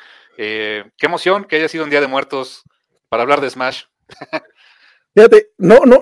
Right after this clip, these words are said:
Speaker 2: la neta no fue planeado. O sea,
Speaker 1: Pero
Speaker 2: bueno,
Speaker 1: quedó.
Speaker 2: sí, sí lo planeamos un par de semanas, pero me dijeron, "Oye, perfecto el tema". Y yo,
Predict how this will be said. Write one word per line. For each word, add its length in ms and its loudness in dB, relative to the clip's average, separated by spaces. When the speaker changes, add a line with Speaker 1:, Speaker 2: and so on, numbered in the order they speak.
Speaker 2:
la 220 4
neta 260 4
no 160 4
fue 140 2
planeado. 500 2
O 120 0
sea, 100 4
Speaker 1:
Pero 80 2
Speaker 2:
bueno, 160 6
Speaker 1:
quedó. 80 0
Speaker 2:
sí, 60 -6
sí 80 -4
lo 60 2
planeamos 280 4
un 80 -4
par 80 4
de 80 -4
semanas, 380 -2
pero 260 2
me 140 -2
dijeron, 180 -2
"Oye, 140 -2
perfecto 500 -6
el 80 -12
tema". 200 -2
Y 20 -4
yo, 60 -6